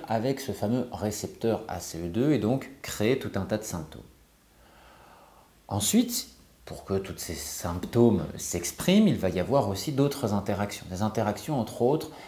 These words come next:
avec le système immunitaire, le système d'inflammation. Donc il y a une molécule qui s'appelle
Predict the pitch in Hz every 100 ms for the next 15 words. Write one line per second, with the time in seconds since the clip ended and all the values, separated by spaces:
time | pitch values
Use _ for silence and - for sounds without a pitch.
0 | - - - 107 98 123 160 - - -
1 | _ _ 92 101 - 101 - 120 107 87
2 | 87 139 131 107 - - 120 110 110 117
3 | 107 95 - - - - _ - - -
4 | - 92 90 127 127 120 90 82 160 156
5 | - - 104 135 -